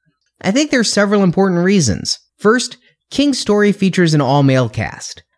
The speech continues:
While mothers and girlfriends pop up in dialogue or in brief moments as the contestants walk away or past,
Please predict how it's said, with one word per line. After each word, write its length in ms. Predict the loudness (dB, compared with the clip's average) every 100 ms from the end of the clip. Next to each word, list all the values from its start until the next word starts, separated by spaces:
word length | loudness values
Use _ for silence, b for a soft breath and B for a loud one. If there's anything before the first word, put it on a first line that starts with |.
| -4
While 160 | 0
mothers 400 | 2 2 2 2
and 100 | 2
girlfriends 560 | 2 0 0 0 -2 -2
pop 340 | -8 -6 -4
up 140 | -2 2
in 80 | 2
dialogue 640 | 2 0 2 2 0 0
or 240 | 0 2
in 120 | 2 0
brief 360 | 2 0 0
moments 500 | 0 2 2 0 -2
as 140 | -4 -4
the 80 |
contestants 580 | -4 -2 -2 0 -2 -2
walk 320 | 0 0 0 0
away 260 | 0 2
or 120 | 2
past, 540 | 0 0 0 0 -4